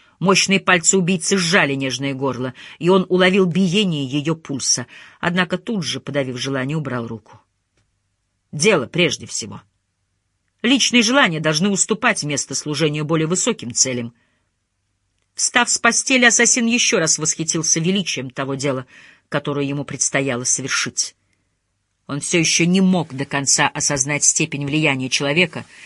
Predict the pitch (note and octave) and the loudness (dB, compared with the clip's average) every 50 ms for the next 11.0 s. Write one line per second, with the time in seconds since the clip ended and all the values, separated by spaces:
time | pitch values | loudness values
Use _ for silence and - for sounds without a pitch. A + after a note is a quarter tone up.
0 | - - - - - - - - G3 G3 F3 E3+ E3+ D#3 D3+ D3 - - - E3+ | -20 -20 -18 -10 -6 -4 -2 0 2 2 4 4 4 4 4 4 2 2 2 2
1 | F3 E3 - - F3 - D#3+ D3+ D#3 - - D3+ D3 C#3+ D3 D#3 E3 E3 D#3+ - | 2 2 2 0 2 0 -2 -2 -2 -4 -6 -6 -4 -2 0 0 0 0 -2 -4
2 | E3+ D3+ D3 G3 G#3+ F#3 C#3+ A#2+ A2+ - - - - - - - - - _ _ | -6 -2 2 2 4 4 2 0 -2 0 0 0 0 0 -8 -20 -20 -20 _ _
3 | _ - C#3 D#3 D#3+ E3 F#3 F#3 F#3 G3 G#3+ - - G3+ - - - G3+ G3 F3+ | _ -6 -2 2 4 4 4 4 4 4 4 4 4 4 2 2 2 2 4 6
4 | G3+ G#3 G3+ G3 G#3+ G#3 A3 G3 G#3+ A#3+ C4+ G3+ - - - - C3+ B2+ - - | 4 4 6 6 4 4 4 4 4 4 4 4 2 2 0 0 -2 -6 -8 -8
5 | B2+ - C3+ C3 C3 B2 - C3+ - - - C3 B2 - C3 C3 B2+ A#2+ B2 B2 | -8 -6 -6 -6 -6 -6 -6 -10 -10 -8 -6 -4 -4 -4 -4 -4 -4 -4 -6 -6
6 | A2+ A2 G#2+ - _ _ _ _ _ _ _ _ _ _ _ _ _ _ _ _ | -6 -8 -12 -16 _ _ _ _ _ _ _ _ _ _ _ _ _ _ _ _
7 | _ _ _ _ _ - - D3 - D#3+ D#3 - E3+ E3+ D#3+ E3+ F3 - - F#3+ | _ _ _ _ _ -10 -8 -6 -4 -4 -2 0 -2 0 0 0 -2 0 2 2
8 | E3+ F3 F3 F3+ F3+ F3 - F3+ E3+ D#3+ E3 E3 D#3+ E3+ E3+ E3 - E3+ D#3+ D#3+ | 2 2 2 2 0 0 -2 -2 0 2 2 2 4 4 2 0 0 0 0 0
9 | D#3+ E3 E3 E3 D#3+ D#3+ E3 D#3+ - - - D#3+ D3 - D#3 D#3+ D#3 D3 - - | 0 0 2 2 4 2 2 0 -2 -4 -2 0 0 0 2 2 2 0 0 -2
10 | - D3 C#3+ C3+ C#3+ D3 C#3+ C#3+ D3 D3 D3 D3+ D3+ D#3+ - - - - F3 | -2 -4 -2 -2 -2 -2 -2 -2 -2 -2 -2 -2 -4 -4 -4 -4 -4 -6 -6